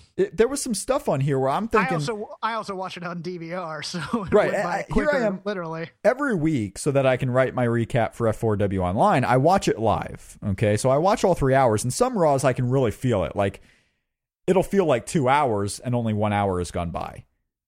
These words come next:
Speaker 1: This
Speaker 2: You know what?
Speaker 1: week,
Speaker 2: Yeah,
Speaker 1: it
Speaker 2: go
Speaker 1: went
Speaker 2: ahead.
Speaker 1: by pretty quickly. I, the first half, once it got through the N X T match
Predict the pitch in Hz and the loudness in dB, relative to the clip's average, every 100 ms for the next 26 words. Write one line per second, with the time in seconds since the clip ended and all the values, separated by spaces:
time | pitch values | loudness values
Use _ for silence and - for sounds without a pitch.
0 | _ - 247 180 160 120 110 - - - | _ 0 0 2 2 2 0 -6 -18 -8
1 | 165 139 - 170 180 214 185 190 247 247 | -8 -8 -2 0 2 2 2 2 0 -2
2 | 320 339 113 101 131 95 - 131 131 160 | -2 -2 0 2 2 0 -10 -8 -2 0
3 | 220 262 - 180 233 - 156 226 180 143 | 0 -2 0 0 0 0 -2 0 0 2
4 | 151 - 151 139 123 113 123 - - 110 | 2 2 0 0 0 0 0 -2 -4 -2
5 | 110 117 147 - - - | 0 0 -2 -6 -12 -16